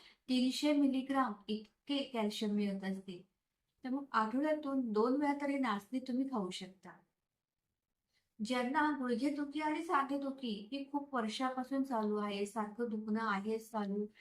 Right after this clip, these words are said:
कॅल्शियम कमी झालेलं आहे, दूध नको आहे, तर तुम्ही भोपळ्याच्या बिया घ्या.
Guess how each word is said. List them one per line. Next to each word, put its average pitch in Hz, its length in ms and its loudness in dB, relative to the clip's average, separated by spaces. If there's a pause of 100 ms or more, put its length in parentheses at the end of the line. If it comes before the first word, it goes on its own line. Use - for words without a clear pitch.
(200)
कॅल्शियम 208 400 -2
कमी 220 340 -2
झालेलं 208 420 0
आहे, 202 300 0
दूध 208 380 -4
नको 208 340 -4
आहे, 208 340 0 (320)
तर 269 100 0
तुम्ही 277 260 0
भोपळ्याच्या 269 800 2
बिया 202 300 2
घ्या. 190 220 -6